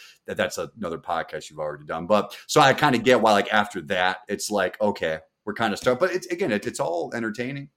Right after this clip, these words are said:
You know, great, great acting, great character development. You can empathize with the, with the characters they're portraying. I mean, there, there's so much good from it. So, and I guess just different strokes for different folks. Like I said, I have absolutely zero fatigue.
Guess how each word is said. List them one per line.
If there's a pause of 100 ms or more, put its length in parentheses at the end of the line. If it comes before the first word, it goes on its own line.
You
know, (260)
great,
great
acting,
great
character
development.
You
can
empathize
with
the, (440)
with
the
characters
they're
portraying.
I
mean,
there,
there's
so
much
good
from
it.
So,
and
I
guess
just
different
strokes
for
different
folks.
Like
I
said,
I
have
absolutely (360)
zero
fatigue.